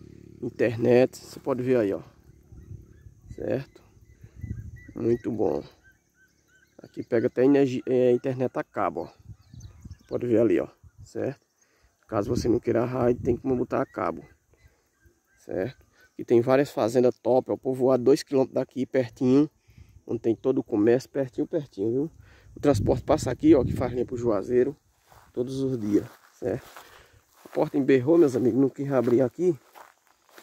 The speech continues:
Mas é três, adiantar pra vocês, é três, três cômodos, ó. Casa boa, com cisterna também, ó. Toda com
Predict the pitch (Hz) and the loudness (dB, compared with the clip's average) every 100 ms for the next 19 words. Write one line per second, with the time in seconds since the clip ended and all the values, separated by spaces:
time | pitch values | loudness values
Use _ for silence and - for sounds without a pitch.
0 | - - _ - 120 131 - 127 139 123 | -20 -20 _ -2 0 2 0 2 2 2
1 | 139 139 139 131 - 127 120 110 139 135 | 0 0 -4 -6 -2 -2 0 -2 -2 -4
2 | - _ - 104 - - 139 156 113 - | -8 _ -6 -6 -4 0 2 2 0 -6
3 | - 123 127 104 120 135 135 - 147 - | -4 -2 0 0 2 2 2 -4 -10 -8
4 | - 123 123 123 110 123 127 120 _ _ | -2 -2 -2 -4 2 4 4 2 _ _
5 | - - _ _ - 120 139 - 147 143 | -20 -20 _ _ -14 -8 -6 0 2 2